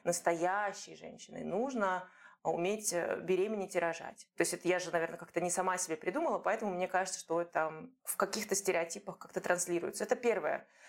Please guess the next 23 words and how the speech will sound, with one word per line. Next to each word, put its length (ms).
что 180
я 180
имею 200
в 20
виду, 200
говоря 340
об 100
отношении 640
общества 480
к 60
этим 200
вещам. 260
А 20
второе — 420
это, 600
несмотря 500
на 100
табуированность, 840
как 180
бы, 100
темы, 320
это 160
некоторая 720